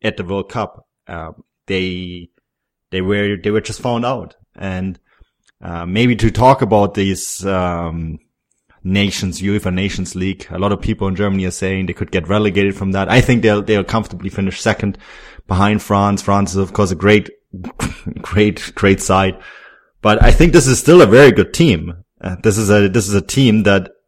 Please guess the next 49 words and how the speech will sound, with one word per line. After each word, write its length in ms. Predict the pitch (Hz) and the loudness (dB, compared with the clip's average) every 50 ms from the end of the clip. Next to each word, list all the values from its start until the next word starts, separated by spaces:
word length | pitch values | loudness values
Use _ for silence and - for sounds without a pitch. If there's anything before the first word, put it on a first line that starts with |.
| - | -16
should 240 | - - - 131 120 | -12 -4 -2 -2 -2
have 140 | 117 - - | -2 -4 0
probably 320 | - 131 139 139 123 107 | 2 4 4 4 4 0
done 320 | 87 78 110 110 120 110 95 | -2 -2 -2 0 0 0 -2
a 40 | |
lot 260 | 87 95 110 117 - - | -2 -2 -2 -2 -2 -2
better 200 | 110 110 101 98 | -2 -2 -2 -4
at 100 | 87 - | -6 -8
the 60 | 92 | -8
World 220 | 87 98 98 - | -6 -6 -6 -6
Cup 180 | - 107 87 - | -6 0 2 2
had 140 | 101 98 101 | 2 2 0
it 120 | 95 87 | -6 -8
not 320 | 87 85 90 101 104 - | -10 -8 -6 -6 -6 -4
been 140 | - 104 98 | -6 -8 -8
for 120 | - - 92 | -6 -6 -6
all 140 | 95 98 | -6 -4
that 180 | 92 92 92 - | -4 -6 -8 -6
side 280 | - 107 110 131 139 - | -4 -2 -2 -2 -2 -4
noise 440 | 98 80 73 78 80 - - - _ _ _ _ - | -8 -10 -10 -12 -16 -18 -20 -20 _ _ _ _ -10
that 240 | 95 87 85 85 - - | -10 -10 -10 -10 -14 -16
was 200 | - 92 95 - | -14 -14 -14 -12
going 320 | - 104 98 92 90 92 90 | -8 -8 -6 -6 -6 -6 -6
on 300 | 90 87 87 87 87 85 | -6 -6 -6 -8 -10 -12
in 220 | - 95 92 90 | -12 -12 -10 -10
the 80 | 87 - | -10 -12
squad. 300 | - - 120 113 98 87 | -10 -6 -6 -4 -4 -4
I 80 | 90 | -6
was 160 | 90 95 90 | -8 -6 -6
at 120 | 101 95 - | -8 -6 -6
the 60 | 98 | -6
World 240 | 92 92 95 92 - | -6 -4 -6 -6 -6
Cup 200 | - 104 101 - | -8 -8 -8 -8
and 100 | 95 95 | -8 -8
I 40 | 90 | -8
was 140 | 92 90 | -8 -8
at 120 | 92 82 - | -10 -12 -10
the, 380 | - 92 92 92 90 90 92 87 | -10 -8 -6 -6 -6 -6 -8 -8
was 160 | 92 90 - _ _ | -12 -14 -14 _ _
following 320 | - 113 113 107 95 95 | -8 -6 -4 -4 -4 -6
the 80 | 92 87 | -8 -8
German 260 | 82 98 95 92 92 | -8 -8 -6 -6 -6
national 280 | 92 92 - 82 92 87 | -6 -6 -8 -8 -10 -10
team 160 | 90 101 92 | -10 -12 -12
quite 280 | - - 98 92 92 - | -10 -10 -10 -10 -10 -8
closely 360 | - 120 127 139 139 - 87 | -6 -4 -4 -4 -6 -8 -12
throughout 300 | - - 98 101 113 113 | -10 -6 -4 -4 -4 -6
the 60 | 113 | -8
tournament. 440 | 98 - 98 92 87 87 90 85 85 | -10 -8 -8 -8 -8 -8 -10 -12 -14